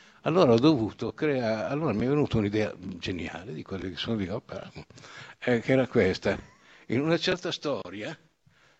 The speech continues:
c'è un momento in cui Martin e Diana, intesa ancora come sua fidanzata, hanno una specie di crisi, eh, dovuta a mille questioni. Poi dopo gli succede un,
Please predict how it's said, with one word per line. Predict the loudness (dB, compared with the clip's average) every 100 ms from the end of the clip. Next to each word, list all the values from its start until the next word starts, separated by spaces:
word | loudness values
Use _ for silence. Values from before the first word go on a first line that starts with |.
| _ _ -16 -16 -16 -14
c'è | 2 4 6
un | 4
momento | 4 4 4 2 0
in | -2
cui | 0 0
Martin | 2 0 0 -2
e | -2
Diana, | 0 2 2 2
intesa | -2 -4 -4 -4
ancora | -4 -4 -4
come | -4
sua | -8 -4
fidanzata, | -2 -2 -2 -2 -2
hanno | -2
una | -4
specie | -4 -4 -4
di | -6 -8
crisi, | -6 -6 -4 -6 -8 -14 -20 -20 -20 -20 _
eh, | -10 -10 -10
dovuta | -12 -4 0 0 0 -2
a |
mille | 0 0 0
questioni. | 0 0 0 4
Poi | 6 6
dopo | 4 0 2 0 0 -12 -20 -20 _ -20 -20 -20 -16 -12
gli | -10 -8
succede | -8 -2 0 2
un, | 0 -2 -4 -6 -8